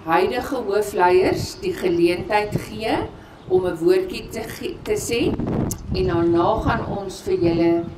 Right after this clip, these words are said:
julle balkies aan, aan, aanspeld. Goed, kom ons kyk.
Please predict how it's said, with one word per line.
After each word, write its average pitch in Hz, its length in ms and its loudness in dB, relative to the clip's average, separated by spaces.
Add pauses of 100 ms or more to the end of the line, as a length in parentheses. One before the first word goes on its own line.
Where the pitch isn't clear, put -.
(140)
julle 175 240 4
balkies 156 760 2
aan, 160 380 -2 (340)
aan, 160 280 -4
aanspeld. - 920 -4 (120)
Goed, - 380 -2 (420)
kom - 140 -4
ons 131 220 -4
kyk. 131 320 -2